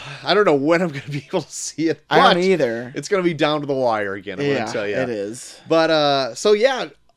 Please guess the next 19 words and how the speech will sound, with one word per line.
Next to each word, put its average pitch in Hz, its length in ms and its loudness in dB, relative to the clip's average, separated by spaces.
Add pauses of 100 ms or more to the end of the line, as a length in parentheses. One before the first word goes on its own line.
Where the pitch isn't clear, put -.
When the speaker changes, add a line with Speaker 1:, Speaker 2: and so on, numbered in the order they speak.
Speaker 1:
overall, 262 500 4
Shazam, 165 720 -2
I'm 165 160 -4
just 170 120 -8
gonna, 170 200 -6
let's 160 300 -8
just 147 180 -14
wrap 139 260 -2
it 156 60 -6
up 139 160 -4
here. 135 400 -6 (540)
I'm, 180 240 -2 (200)
I'm 214 400 -8 (160)
way 139 460 0
in 131 80 -2
love 117 260 -4
with 98 100 -12
this 98 200 -14
movie. 85 440 -14